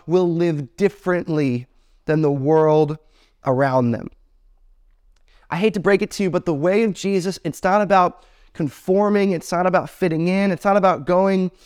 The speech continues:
with the flow or allowing the world to tell us how to live our lives. But the way of Jesus is about standing in contrast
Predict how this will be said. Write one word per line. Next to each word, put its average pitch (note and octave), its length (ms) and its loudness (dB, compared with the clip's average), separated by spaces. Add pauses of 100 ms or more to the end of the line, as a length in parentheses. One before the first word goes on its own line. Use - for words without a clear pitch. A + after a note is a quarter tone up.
(100)
with E3+ 140 -4
the D#3 60 -6
flow G3 500 0
or E3 140 2
allowing D#3 360 0
the C#3+ 80 -2
world D#3 540 -2 (280)
to - 80 -8
tell - 340 -6
us F3+ 140 -2
how E3+ 140 -2
to D#3 80 2
live D3+ 180 2
our D3 160 2
lives. C3+ 320 -2
But D3 140 -6
the D#3 80 -2
way F#3 240 4
of G#3 80 4
Jesus D#3+ 520 -4
is C#3+ 160 -6
about D3 320 -2 (160)
standing A3 840 0 (280)
in D#3+ 220 -2
contrast - 1400 -4